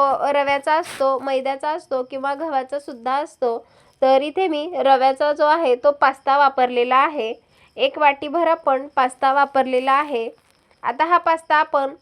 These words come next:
उकडून घेणार आहे. तर त्यासाठी मी गॅसवरती पाणी ठेवलं होतं.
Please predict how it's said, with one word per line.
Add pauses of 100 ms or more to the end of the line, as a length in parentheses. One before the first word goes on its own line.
उकडून
घेणार
आहे. (840)
तर
त्यासाठी
मी
गॅसवरती (120)
पाणी
ठेवलं
होतं.